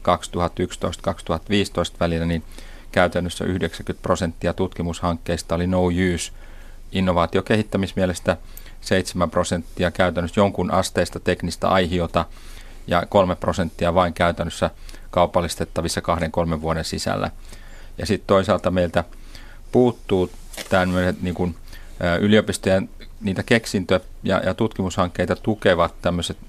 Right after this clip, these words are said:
ö, kiihdyttämö-, ö, factorit. Mä löysin suoraan Suomeen, meiltä puuttuu biofactory,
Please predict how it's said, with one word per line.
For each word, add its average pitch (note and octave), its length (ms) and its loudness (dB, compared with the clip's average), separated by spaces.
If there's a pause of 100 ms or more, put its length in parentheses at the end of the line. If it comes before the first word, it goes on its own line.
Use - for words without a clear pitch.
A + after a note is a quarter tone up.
(240)
ö, F2 240 -4 (140)
kiihdyttämö-, F#2+ 640 2 (520)
ö, F2+ 140 -2
factorit. F#2+ 680 2 (420)
Mä F#2+ 100 2
löysin G2 300 2
suoraan F#2+ 460 6
Suomeen, F2 440 4
meiltä F2 240 2
puuttuu G2+ 460 0
biofactory, F2+ 920 2